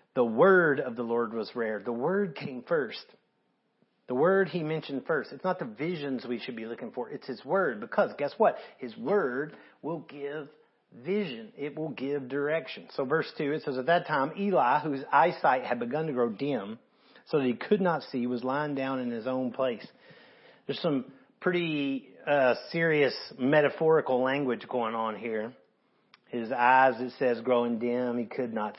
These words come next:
see. He's lying down. He's in his own place.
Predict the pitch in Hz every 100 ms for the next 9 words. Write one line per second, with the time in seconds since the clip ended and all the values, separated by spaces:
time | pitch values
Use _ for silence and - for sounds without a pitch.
0 | - 131 120 120 113 120 - 110 107 104
1 | 101 113 127 120 120 120 123 - _ _
2 | _ _ _ - 107 110 107 98 104 104
3 | - 139 127 120 120